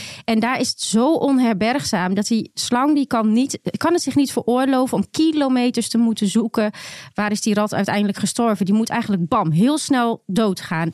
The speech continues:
Dus wat er dan gebeurt is, dat ontstaat eigenlijk een arms race. Dus die rat wordt steeds meer een klein beetje immuun. Die slang wordt giftiger, die rat wordt immuuner. Nou, en zo krijg je zo'n giftige slang.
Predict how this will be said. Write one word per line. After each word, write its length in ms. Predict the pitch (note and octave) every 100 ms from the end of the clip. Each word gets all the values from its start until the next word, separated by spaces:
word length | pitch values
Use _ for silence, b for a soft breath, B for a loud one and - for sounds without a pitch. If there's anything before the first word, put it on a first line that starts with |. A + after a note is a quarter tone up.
| B B
Dus 100 | -
wat 100 | A#3+
er 60 | A#3+
dan 100 | B3
gebeurt 300 | A#3 G3+ C4+
is, 60 | A3+
dat 220 | G#3+ -
ontstaat 400 | A3 G#3+ A#3+ A#3+
eigenlijk 280 | - G#3+ F#3
een 120 | G3+
arms 320 | G3+ A#3 B3
race. 400 | G3 F#3 A3 C#4+
Dus 140 | - G3+
die 140 | G3+
rat 200 | - D#3
wordt 160 | E3 E3+
steeds 420 | - - G#3+ -
meer 160 | C#4
een 80 | A#3+
klein 220 | - B3
beetje 220 | A#3 A3 -
immuun. 440 | G#3+ A#3 C#4+ D#4 B B B
Die 100 | G3+
slang 240 | C4 C#4
wordt 160 | C4 -
giftiger, 560 | C4+ - A#3+ B3 A#3 b b b
die 180 | - A3 G#3+
rat 120 | B3+
wordt 160 | D4 C4
immuuner. 420 | B3 B3 B3 A#3+
Nou, 180 | C4+ A#3+
en 100 | G3+
zo 240 | G3+ A3
krijg 340 | F#3 - A#3 -
je 60 |
zo'n 180 | G#3 G#3
giftige 340 | F#3+ A3+ - F#3+
slang. 420 | - A#3 C#4